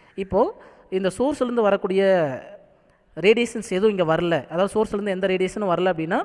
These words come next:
there is no current in the micrometer. அப்ப micrometer-ல there is, அ, no current-ங்கிறனால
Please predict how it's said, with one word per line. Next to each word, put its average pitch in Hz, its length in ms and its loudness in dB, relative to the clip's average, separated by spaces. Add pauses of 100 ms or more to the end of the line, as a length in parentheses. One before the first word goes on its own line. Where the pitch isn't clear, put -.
(140)
there 180 220 2
is - 80 -
no 214 220 0
current 170 460 -4
in 180 140 -8
the 339 180 -2 (560)
micrometer. 170 540 0
அப்ப 196 200 -4
micrometer-ல 202 580 0
there 185 220 4
is, 175 200 -6
அ, 170 40 0 (340)
no 190 200 0
current-ங்கிறனால 185 580 -2